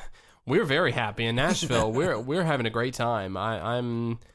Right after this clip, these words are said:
Speaker 1: uh, overjoyed to think that we are going to the Stanley Cup final, and it's because,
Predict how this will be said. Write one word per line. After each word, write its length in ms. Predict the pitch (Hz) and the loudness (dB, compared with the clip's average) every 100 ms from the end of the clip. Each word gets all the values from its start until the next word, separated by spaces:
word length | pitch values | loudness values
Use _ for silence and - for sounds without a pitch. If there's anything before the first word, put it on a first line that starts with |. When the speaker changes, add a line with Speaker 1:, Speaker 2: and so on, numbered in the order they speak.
| _ _ _ - | _ _ _ -8
Speaker 1:
uh, 280 | 101 104 98 | -4 -2 -2
overjoyed 800 | 139 135 127 117 123 120 104 113 | -2 -2 -2 -2 -2 -2 -4 -6
to 140 | - 113 | -8 -6
think 380 | 123 117 117 | -2 -2 -4
that 280 | 117 107 90 | -4 -4 -4
we 640 | 107 117 113 113 110 113 - - | -6 -6 -6 -6 -6 -10 -12 -6
are 400 | 107 104 101 117 - - 131 | -4 -2 -4 -6 -14 -14 -2
going 240 | 135 143 | 2 2
to 60 | 127 | 0
the 40 | 117 | -2
Stanley 220 | 127 123 | -2 -2
Cup 160 | 123 | -4
final, 380 | 107 123 127 156 | -2 0 0 -2
and 260 | 107 117 - | -2 -4 -4
it's 240 | 123 - | -6 -8
because, 580 | - 127 - 147 151 | -8 -8 -2 0 0